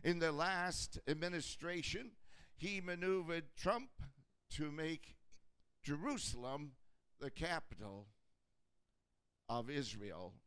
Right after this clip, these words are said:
As far as the world was concerned, as far as they were, were concerned, it was already. But that was a fulfillment of prophecy.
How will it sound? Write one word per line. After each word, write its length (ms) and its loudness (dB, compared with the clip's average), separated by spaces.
As 220 0
far 300 6
as 200 4
the 80 -2
world 380 2
was 160 -6
concerned, 480 -2
as 140 -2
far 220 6
as 140 -2
they 200 6
were, 220 2
were 160 -4
concerned, 500 0
it 140 -6
was 160 -2
already. 580 0
But 160 2
that 320 10
was 200 0
a 80 4
fulfillment 720 -2
of 220 -6
prophecy. 880 -4